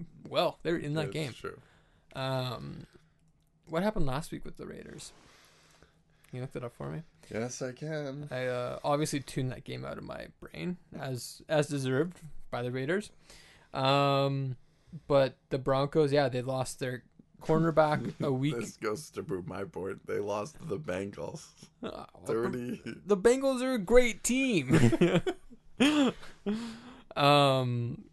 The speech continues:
Speaker 1: Anyway, yeah, Broncos, they lost, um, their cornerback, as I'm trying to be saying this for the third time, uh, two weeks ago to a broken leg. They lost their leading re-, receiver, Emmanuel Sanders,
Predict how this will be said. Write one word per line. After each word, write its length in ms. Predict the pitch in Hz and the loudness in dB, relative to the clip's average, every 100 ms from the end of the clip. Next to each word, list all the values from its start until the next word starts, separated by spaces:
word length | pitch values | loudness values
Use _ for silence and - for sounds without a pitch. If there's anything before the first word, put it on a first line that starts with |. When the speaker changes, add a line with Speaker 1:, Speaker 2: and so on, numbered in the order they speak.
| _ _ - _ _ - - | _ _ -20 _ _ -20 2
Speaker 1:
Anyway, 380 | 175 170 135 127 | 8 8 8 8
yeah, 200 | 131 117 - _ _ 107 - - | 6 4 -4 _ _ -20 -20 2
Broncos, 680 | 160 165 170 175 170 160 - - | 6 6 6 8 8 6 0 -10
they 400 | 139 139 151 151 | 0 4 4 4
lost, 720 | 139 135 135 135 - - - _ _ _ _ - | 2 2 0 -4 -8 -16 -20 _ _ _ _ -12
um, 280 | 127 131 123 | -6 -2 -2
their 100 | 117 | -4
cornerback, 640 | - 170 185 170 165 160 | 4 6 8 10 8 8
as 160 | - 139 | 2 -2
I'm 80 | 135 | 2
trying 200 | 143 131 | 2 2
to 40 | |
be 60 | 127 | -2
saying 180 | 135 131 | -2 -2
this 100 | 127 | -4
for 100 | 139 | -6
the 60 | - | 2
third 220 | 143 143 | 4 4
time, 340 | 147 135 135 135 - _ - | 0 0 -2 -4 -12 _ -8
uh, 380 | - 78 71 - - - _ _ _ 147 | -4 -2 -2 -4 -8 -18 _ _ _ -4
two 180 | 170 156 | 0 4
weeks 220 | 156 135 | 2 2
ago 140 | 147 | 2
to 80 | 135 | 2
a 20 | |
broken 360 | 131 151 143 131 | 4 4 4 2
leg. 440 | 127 131 127 127 - | 0 0 0 -2 -8
They 160 | 143 131 | -4 -2
lost 340 | 123 123 - | -2 -4 -6
their 100 | 135 | -4
leading 320 | 139 170 165 | 0 2 2
re-, 120 | 156 165 | 0 -2
receiver, 400 | 151 - 131 131 | -6 -4 -2 -2
Emmanuel 340 | 131 131 131 | -2 -2 -6
Sanders, 580 | 131 175 175 165 170 165 | -4 0 2 2 2 0